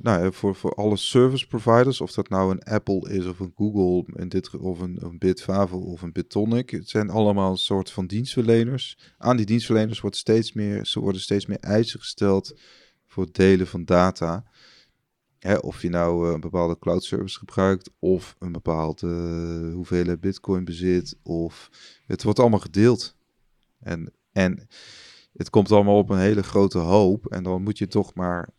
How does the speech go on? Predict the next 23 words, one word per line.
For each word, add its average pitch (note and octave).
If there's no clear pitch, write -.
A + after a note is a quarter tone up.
ja, F#2+
wat G2+
gebeurt A2
er D#3+
met B2+
die A2+
data? G2
Ik F2+
denk G2+
dat, -
dat, -
dat, -
dat, D#2+
dat F#2
zijn F2+
niet F#2
voor F#2+
niks G2+
dat -
die, F2+
die, F2
die F2+
privacy, G2